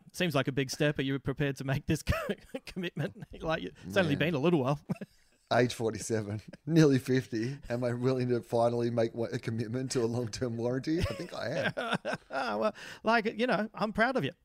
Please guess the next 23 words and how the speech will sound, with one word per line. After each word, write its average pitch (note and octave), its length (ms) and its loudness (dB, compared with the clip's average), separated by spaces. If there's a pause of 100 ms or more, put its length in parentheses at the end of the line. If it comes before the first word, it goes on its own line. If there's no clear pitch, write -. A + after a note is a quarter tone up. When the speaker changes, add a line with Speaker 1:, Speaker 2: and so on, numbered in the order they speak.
(200)
Speaker 1:
<laughs> - 340 -6
Speaker 2:
covid, D#3+ 380 6
covid's B2+ 440 4
changed G#2 340 -4
me. G2 120 -8 (580)
Did F3 160 2
you F#3 100 2
Speaker 1:
It E3 40 0
Speaker 2:
watch E3+ 220 4
Speaker 1:
slowed E3+ 100 -2
Speaker 2:
The D#3+ 60 0
Speaker 1:
you D#3+ 40 2
down. D#3+ 120 8
Speaker 2:
Matrix? D#3 440 -2 (560)
Did C#3+ 200 2
you C#3 100 4
watch C3 160 0
The C#3 80 0
Matrix B2 400 -2
trailer, A#2+ 320 -2
by C3 140 -2
the A2+ 100 -4
way? C3+ 240 -2